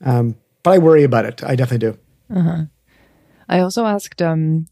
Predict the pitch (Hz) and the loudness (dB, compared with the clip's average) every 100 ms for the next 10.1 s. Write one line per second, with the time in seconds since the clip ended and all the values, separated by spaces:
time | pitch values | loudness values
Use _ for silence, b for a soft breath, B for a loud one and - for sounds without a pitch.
0 | - 160 160 156 160 143 160 156 151 - | -4 -2 -2 -2 -4 -4 -6 -4 -6 -6
1 | 151 - - 165 160 151 - B B B | -10 -8 -4 -2 -2 -4 -10 B B B
2 | B 185 240 190 170 160 160 160 156 151 | B 0 0 0 -2 0 0 0 0 0
3 | 156 143 131 135 147 143 - - - _ | 0 -2 -4 -4 -2 -4 -8 -12 -20 _
4 | _ _ _ 156 147 139 - - 151 - | _ _ _ -8 -6 -6 -10 -8 -8 -6
5 | 147 - 156 147 151 143 139 151 143 143 | -10 -6 -6 -4 -4 -4 -4 -6 -4 -4
6 | - 139 139 139 - b b b b b | -4 -4 -4 -4 -8 b b b b b
7 | b b 156 165 143 143 - _ 165 156 | b b -2 0 0 -4 -8 _ -2 -2
8 | 160 160 143 156 147 147 147 - 151 151 | -2 -2 -2 -2 -2 -2 -4 -4 -4 -2
9 | 151 143 147 147 151 147 147 147 139 143 | -4 -4 -6 -4 -4 -6 -6 -8 -6 -6